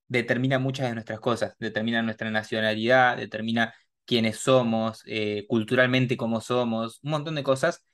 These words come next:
que hoy en un mundo tan globalizado, con tantas interacciones mundiales que podemos tener con personas de diferentes lugares, etcétera, se termina diluyendo un poco, porque capaz que como personas,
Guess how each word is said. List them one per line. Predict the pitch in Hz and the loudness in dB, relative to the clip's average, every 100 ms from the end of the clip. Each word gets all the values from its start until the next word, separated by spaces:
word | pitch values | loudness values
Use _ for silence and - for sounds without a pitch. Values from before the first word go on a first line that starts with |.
| _ _ _ _ - | _ _ _ _ 0
que | 131 131 | 4 4
hoy | 165 | 4
en | 156 | 0
un | 143 | -2
mundo | 143 143 117 110 | -2 -2 -4 0
tan | 127 135 139 135 | 2 2 -2 -12
globalizado, | 131 117 117 113 117 113 - 151 139 113 | -8 -4 2 4 2 0 0 4 4 2
con | 110 113 | -4 -6
tantas | 131 131 | -4 -4
interacciones | 127 113 113 110 - 127 117 | -6 -4 -4 -4 -4 -4 -4
mundiales | 110 110 127 123 113 | -6 2 4 4 0
que | 110 | -8
podemos | 113 120 117 | -8 -10 -8
tener | 117 120 | -4 -2
con | 120 110 | -2 -4
personas | 110 110 123 113 | -6 -6 -6 -4
de | 107 | -4
diferentes | 107 117 117 113 | -2 -4 -4 -4
lugares, | 113 117 113 | 0 2 0
etcétera, | 110 - 131 123 143 - _ _ _ _ _ _ _ | -4 -6 -2 0 0 -4 _ _ _ _ _ _ _
se | - 135 127 | -2 0 4
termina | 139 139 156 180 185 180 131 | 2 2 0 2 2 2 -2
diluyendo | 120 117 113 - 185 123 | -2 0 0 2 2 2
un | 110 | -2
poco, | 107 110 104 | -4 -4 -4
porque | 107 110 110 107 107 - | -4 -6 -4 -4 -4 -2
capaz | 113 147 - | -2 -2 -2
que | 165 156 _ _ _ _ _ _ _ _ _ _ | -4 -4 _ _ _ _ _ _ _ _ _ _
como | - 117 113 | 0 2 2
personas, | 123 117 160 143 135 135 | 2 0 0 2 2 0